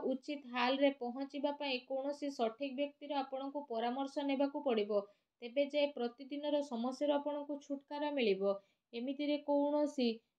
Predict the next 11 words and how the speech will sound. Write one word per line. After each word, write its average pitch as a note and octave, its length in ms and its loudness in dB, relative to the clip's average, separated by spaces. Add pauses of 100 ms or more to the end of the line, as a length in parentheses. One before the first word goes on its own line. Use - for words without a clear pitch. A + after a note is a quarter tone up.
(200)
ମେଡିସିନ C#4 640 -2 (260)
ଡକ୍ଟରଙ୍କ C4 580 -2
ବିନା B3+ 280 0
ପରାମର୍ଶରେ C#4+ 680 6
ନେଲେ C#4 380 8
ଆପଣଙ୍କୁ C#4 520 2
ପରେ C#4+ 280 0
ପ୍ରୋବ୍ଲେମ B3 480 -2
ଫେସ୍ C#4+ 220 -2
ହୋଇପାରେ। A3+ 440 2
ଭାଗ୍ୟର A3 540 6